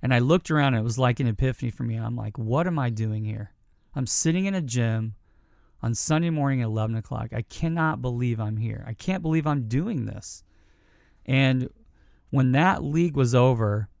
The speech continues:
you know, we had a family meeting, and I said, "We're not doing that anymore. And, and I don't care what the ramifications are for your high school career." And it negatively i-, impacted her volleyball career. It did. Um,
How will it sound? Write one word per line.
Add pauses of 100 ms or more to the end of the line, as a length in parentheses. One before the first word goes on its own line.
(100)
you
know,
we
had
a
family
meeting,
and
I
said,
"We're
not
doing
that
anymore. (720)
And,
and
I
don't (180)
care
what
the
ramifications
are
for
your
high
school
career." (500)
And
it
negatively
i-,
impacted
her (120)
volleyball
career.
It
did. (720)
Um,